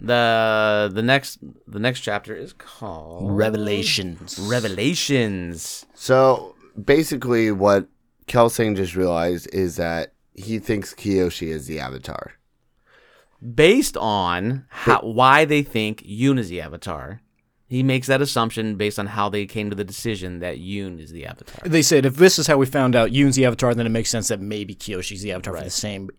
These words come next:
Speaker 2: kind of reason."
Speaker 1: Right. And the reason is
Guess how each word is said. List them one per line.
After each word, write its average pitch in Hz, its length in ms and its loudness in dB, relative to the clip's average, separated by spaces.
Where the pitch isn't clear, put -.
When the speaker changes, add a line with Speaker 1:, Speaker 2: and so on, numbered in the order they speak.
Speaker 2:
kind 107 320 -2
of 90 120 -10
reason." - 340 -16
Speaker 1:
Right. 78 280 -12
And 107 160 -10
the 110 80 -6
reason 123 680 -4
is 87 520 -12